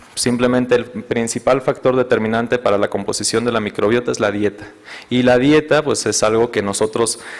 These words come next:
nacemos con ello, ¿no? Implícito. Entonces, al ser nosotros seres, eh, tróficos, pues, tenemos que alimentarnos de otros organismos y, pues, prueba de ello, aquí está nuestro reflejo bacteriano de cómo se comporta de acuerdo a nuestra dieta.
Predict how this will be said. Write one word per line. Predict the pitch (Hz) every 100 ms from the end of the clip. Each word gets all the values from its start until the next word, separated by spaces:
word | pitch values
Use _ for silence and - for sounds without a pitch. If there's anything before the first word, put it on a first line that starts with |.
| -
nacemos | 120 113 113 135 131 127 -
con | 113 110
ello, | 110 107
¿no? | 123 143
Implícito. | 110 110 110 120 120 120 113 - - -
Entonces, | 110 117 117 120 113 110 - - - - - - -
al | 117 110
ser | 139
nosotros | 151 135 139 131 123
seres, | - 120 123 123 -
eh, | 95 101
tróficos, | 98 117 120 127 120 127
pues, | - -
tenemos | 113 117
que | 117
alimentarnos | 110 104 110 113 107
de |
otros | 104 104 110 127
organismos | 120 135 151 131 160 127
y, | 127 131
pues, | - 107 - - - - - - - - _ _
prueba | - 120 120
de | 117
ello, | 117 120
aquí | 127 123 110
está | 107 - 113 113 110 - - - -
nuestro | 120 107 113
reflejo | 107 113 120 123
bacteriano | 120 110 123 123 123 131
de | 120
cómo | - 120 113 113 110
se | 117
comporta | 113 107 110 - 117
de |
acuerdo | 110 110 110
a |
nuestra | 104 - 101
dieta. | 101 98 -